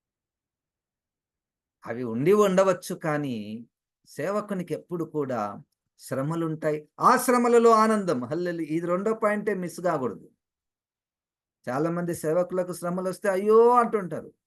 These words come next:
No, no, no, no. సేవకులకు శ్రమలు వస్తే, నాలుగో అధ్యాయం అపోస్తల కార్యంలో విశ్వాసులు ఏం చేశారో అది మీరు చేయడం లేదు.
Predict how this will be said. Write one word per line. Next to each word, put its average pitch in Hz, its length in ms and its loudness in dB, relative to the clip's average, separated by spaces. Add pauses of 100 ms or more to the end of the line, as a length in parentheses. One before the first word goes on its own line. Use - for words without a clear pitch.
(180)
No, 131 100 -2 (140)
no, 123 100 -4 (100)
no, 101 60 -12
no. 95 180 -20 (1300)
సేవకులకు 156 920 -2
శ్రమలు 147 540 -4
వస్తే, 151 840 -4 (560)
నాలుగో 151 540 0
అధ్యాయం 151 380 2
అపోస్తల 147 600 -4
కార్యంలో 143 680 -4
విశ్వాసులు 156 720 -4
ఏం 139 360 -2
చేశారో 139 480 -4 (120)
అది 131 180 -4
మీరు 123 240 -2
చేయడం 127 440 -4
లేదు. 95 260 -10